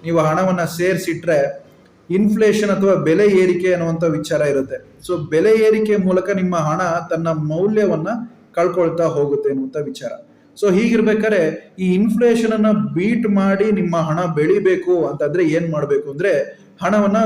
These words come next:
ವಿವಿಧ ರೀತಿಯಾದಂತಹ ಹಣಕಾಸಿನ ಒಂದು ಯಂತ್ರಗಳಲ್ಲಿ ನೀವು ಹೂಡಿಕೆ ಮಾಡೋದ್ರ ಮೂಲಕ, ಉಳಿತಾಯ ಮಾಡೋದ್ರ ಮೂಲಕ ಅದನ್ನ ನೀವು ಬೆಳೆಸ್ತಾ ಹೋಗ್ಬೋದು. ಅದು ಬಿಟ್ಬಿಟ್ಟು ನೀವು ಹಣವನ್ನ ಒಂದೇ ಕಡೆ ಇಟ್ಕೊಂಡು ಹಣ ಬೆಳೆಯುತ್ತೆ ಅಂದ್ರೆ ಖಂಡಿತವಾಗ್ಲೂ ಹಣ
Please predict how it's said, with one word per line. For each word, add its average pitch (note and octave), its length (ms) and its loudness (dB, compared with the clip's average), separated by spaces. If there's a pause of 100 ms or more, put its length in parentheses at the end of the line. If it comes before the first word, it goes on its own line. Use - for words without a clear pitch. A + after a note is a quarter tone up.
(160)
ವಿವಿಧ F#3 340 -2
ರೀತಿಯಾದಂತಹ F3 960 0 (580)
ಹಣಕಾಸಿನ G3 640 -2
ಒಂದು F3+ 260 -2
ಯಂತ್ರಗಳಲ್ಲಿ E3+ 640 0
ನೀವು E3+ 400 0
ಹೂಡಿಕೆ G#3 340 -2
ಮಾಡೋದ್ರ E3 360 0
ಮೂಲಕ, D3 340 -4
ಉಳಿತಾಯ F3+ 480 2
ಮಾಡೋದ್ರ C#3+ 280 -2
ಮೂಲಕ D3 500 -4 (540)
ಅದನ್ನ D#3+ 240 -2
ನೀವು E3+ 200 2
ಬೆಳೆಸ್ತಾ D#3 460 0
ಹೋಗ್ಬೋದು. B2 720 -8 (260)
ಅದು G3+ 140 2
ಬಿಟ್ಬಿಟ್ಟು A3 500 2
ನೀವು G#3+ 160 4
ಹಣವನ್ನ G3+ 400 2
ಒಂದೇ F#3 280 2
ಕಡೆ G3 240 0
ಇಟ್ಕೊಂಡು F#3+ 420 0
ಹಣ F3 340 0
ಬೆಳೆಯುತ್ತೆ F#3 400 2
ಅಂದ್ರೆ E3+ 200 0
ಖಂಡಿತವಾಗ್ಲೂ E3 580 0
ಹಣ D3 140 -4